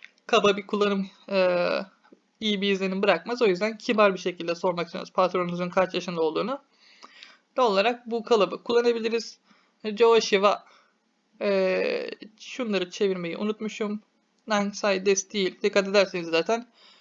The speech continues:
"Joshi wa oikutsu, oikutsu desu ka?" Yani "Joshi wa oikutsu desu ka?" şeklinde olması gerekiyordu burayı. Burayı siz yazarken eğer not alıyorsanız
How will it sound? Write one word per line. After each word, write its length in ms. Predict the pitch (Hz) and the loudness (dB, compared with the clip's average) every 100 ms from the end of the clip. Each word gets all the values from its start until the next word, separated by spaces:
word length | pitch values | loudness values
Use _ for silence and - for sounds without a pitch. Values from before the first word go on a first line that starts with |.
| _ 196 | _ -2
"Joshi 440 | 214 214 208 - | 4 6 4 2
wa 340 | 180 214 254 - _ _ _ | 2 2 2 -6 _ _ _
oikutsu, 720 | 202 185 180 226 - - 196 - _ - | -2 -2 -2 -6 -8 -6 -6 -6 _ -6
oikutsu 1000 | 202 185 - 180 - - 226 - - - _ _ _ - | -2 -2 -2 -8 -8 -8 -8 -8 -6 -6 _ _ _ -2
desu 240 | 190 175 - | 0 0 -2
ka?" 220 | 156 - | -6 -2
Yani 400 | 208 165 185 226 | 2 2 2 0
"Joshi 300 | 208 214 196 | 4 4 4
wa 200 | 196 220 | 2 2
oikutsu 600 | - 202 196 208 - 196 | 4 4 4 0 0 0
desu 220 | 185 180 - | 2 0 2
ka?" 200 | 185 - | 0 0
şeklinde 400 | - 180 175 160 | -4 -4 -4 -2
olması 320 | 208 170 - | -2 -2 -8
gerekiyordu 520 | 190 220 214 220 220 | -4 -4 0 0 2
burayı. 340 | 214 208 208 202 _ _ _ _ - | 2 4 2 0 _ _ _ _ -2
Burayı 220 | 240 214 | 4 4
siz 260 | 208 220 208 | 4 2 2
yazarken 520 | 202 180 196 190 196 196 - | 4 4 0 -4 -8 -8 -6
eğer 320 | 202 175 175 180 | 2 2 2 0
not 160 | 190 | 2
alıyorsanız 640 | 196 190 170 170 175 - | 4 6 4 0 -8 -12